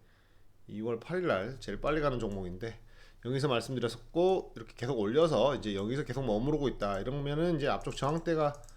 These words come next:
어, 돌파를 했나요? 돌파를 했네요. 지금 돌파를 해서 지금 이제 안착을 해놓은 상태이기 때문에 여기서 이제 이런 가격대에서 이제 계속 안 빠지고 움직이는,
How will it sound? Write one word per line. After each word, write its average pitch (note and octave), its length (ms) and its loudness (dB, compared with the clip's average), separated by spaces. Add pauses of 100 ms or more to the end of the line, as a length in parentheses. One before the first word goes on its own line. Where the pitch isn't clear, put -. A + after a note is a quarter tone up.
(800)
어, G#2+ 320 -4
돌파를 D3 400 0
했나요? D#3 360 0
돌파를 D3 360 0
했네요. F#3 260 2
지금 G#2 180 -4
돌파를 D#3 400 0
해서 F3+ 220 0
지금 A2+ 280 -2
이제 G#2+ 140 -2 (140)
안착을 E3 400 0
해놓은 F3+ 200 2
상태이기 C#3+ 420 -2
때문에 G#2 460 -4 (260)
여기서 B2+ 320 0
이제 A#2+ 280 0 (380)
이런 E3+ 400 2
가격대에서 C#3+ 540 2
이제 C3+ 100 -2
계속 A#2 360 -6
안 G2+ 200 -6
빠지고 D#3+ 640 4
움직이는, B2 720 -4